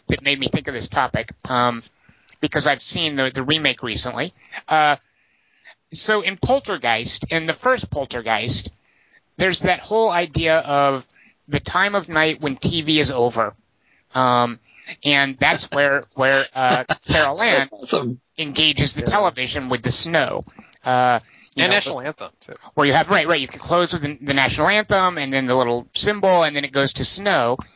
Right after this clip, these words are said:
Speaker 1: And there's this dead period of time at night,
Speaker 3: Oh, wait, I almost picked
Speaker 1: which
Speaker 3: this. Can I
Speaker 1: lends, whi-, which goes to this idea of, like, nighttime being substantially different from daytime. And, um, and there's none of that in the modern day with twenty-four hour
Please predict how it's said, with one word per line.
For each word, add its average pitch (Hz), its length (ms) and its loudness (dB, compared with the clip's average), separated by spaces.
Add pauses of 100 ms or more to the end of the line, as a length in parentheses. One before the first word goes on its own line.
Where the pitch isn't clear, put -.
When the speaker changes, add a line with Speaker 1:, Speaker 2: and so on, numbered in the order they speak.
(160)
Speaker 1:
And 147 140 -2
there's 143 140 0
this 139 180 0
dead 143 380 -2
period 147 380 -2
of 120 120 -6
time 139 380 -4
at 139 120 -10
night, 165 320 0
Speaker 3:
Oh, 135 240 2
wait, 202 300 -10
I 196 80 2
almost 262 240 -4
picked 302 180 -6
Speaker 1:
which 175 120 0
Speaker 3:
this. 117 180 -2
Can 160 80 -2
I - 20 2
Speaker 1:
lends, 190 520 0 (160)
whi-, 185 140 2
which 175 280 -4
goes 202 360 2
to 180 100 -10
this 156 180 -2
idea 165 360 0
of, 147 100 -6
like, 151 120 0
nighttime 143 680 -4
being 131 180 -8
substantially 127 580 -4
different 123 360 -4
from 120 180 -8
daytime. 110 600 -8
And, 107 180 -20 (100)
um, 110 320 -12 (600)
and 175 100 -2
there's 190 160 -2
none 262 200 2
of 208 100 0
that 147 120 2
in 156 60 -14
the 156 60 -10
modern 147 360 0
day 196 220 0
with 139 140 -10
twenty-four 151 360 -4
hour 127 260 2